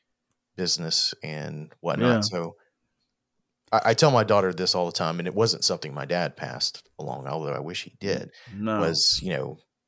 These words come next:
Speaker 1: do what makes you money as a career,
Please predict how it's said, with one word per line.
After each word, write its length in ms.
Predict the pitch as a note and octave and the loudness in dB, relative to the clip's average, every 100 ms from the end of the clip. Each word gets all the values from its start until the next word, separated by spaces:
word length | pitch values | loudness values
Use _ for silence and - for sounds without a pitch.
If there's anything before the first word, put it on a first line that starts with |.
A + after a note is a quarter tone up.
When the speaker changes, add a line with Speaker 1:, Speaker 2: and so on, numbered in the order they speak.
| _ _ _ _ _ _ _ _ - | _ _ _ _ _ _ _ _ -2
Speaker 1:
do 120 | D#3+ | 4
what 160 | D3 F#2 | 4 4
makes 300 | G2 A2 G#2+ | 0 0 -4
you 60 | |
money 440 | E2+ D#2 F#2+ A#2 A#2+ _ _ _ _ _ _ _ _ - | -4 -4 -4 -8 -12 _ _ _ _ _ _ _ _ -10
as 100 | D#2 | -8
a 40 | - | -8
career, 500 | - D#2 D#2+ A2+ | -6 -4 -2 -4